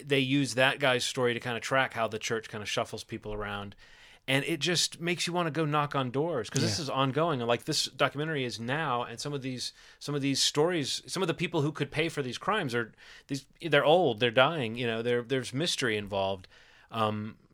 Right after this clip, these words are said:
Speaker 1: I just thought the way that the Keepers put all of that together, the history of the characters, the link to the past,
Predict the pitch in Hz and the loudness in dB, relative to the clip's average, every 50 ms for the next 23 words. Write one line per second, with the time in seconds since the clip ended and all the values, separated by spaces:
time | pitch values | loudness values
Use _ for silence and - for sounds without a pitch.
0 | _ _ - 104 143 180 175 190 - - 170 147 120 139 147 135 143 143 139 127 | _ _ 4 8 8 8 8 6 2 4 4 4 4 2 2 2 4 4 4 2
1 | 131 131 - 135 135 143 131 - 170 165 156 - 143 - - - - 156 131 107 | 0 -2 -4 -6 -6 -6 -4 -4 -4 -4 -2 -4 -6 -6 -6 -2 0 0 2 4
2 | 131 143 165 175 139 156 147 147 - - 127 123 113 101 98 98 95 98 95 - | 4 4 4 4 2 2 0 0 -2 -2 0 0 0 2 0 -4 -6 -6 -2 0
3 | 156 156 - - 160 160 156 156 151 139 147 139 - 147 143 139 135 - - 143 | 0 0 0 0 0 0 0 0 0 -2 -4 -6 -2 0 0 0 0 -2 -4 -6
4 | 139 135 131 - - - - - _ 113 123 139 147 139 - 143 131 127 - - | -4 -6 -8 -12 -16 -20 -20 -12 _ -2 0 0 -2 0 -4 -6 -6 -6 -4 -2
5 | 127 123 123 123 120 - - - - | 0 0 0 0 -2 -2 -6 -8 -8